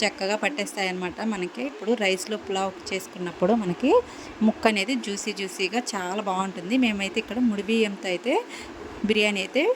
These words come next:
తయారు చేస్తున్నామండి. ఇంకా ఇక్కడైతే ఒక పక్క బ్రౌన్ ఆనియన్స్ కోసం అయితే ఆనియన్స్ అయితే ఫ్రై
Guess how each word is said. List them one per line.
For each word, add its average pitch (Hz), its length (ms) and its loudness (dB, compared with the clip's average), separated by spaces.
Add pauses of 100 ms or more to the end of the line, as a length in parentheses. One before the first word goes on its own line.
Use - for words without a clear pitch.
(840)
తయారు 208 320 4
చేస్తున్నామండి. 185 720 0 (1900)
ఇంకా 240 180 4
ఇక్కడైతే 214 440 0
ఒక 214 180 -4
పక్క - 200 -6 (720)
బ్రౌన్ 208 300 4
ఆనియన్స్ 190 340 -4
కోసం - 280 -8
అయితే 180 120 -4 (140)
ఆనియన్స్ 185 400 -2
అయితే 180 200 0 (380)
ఫ్రై 202 140 4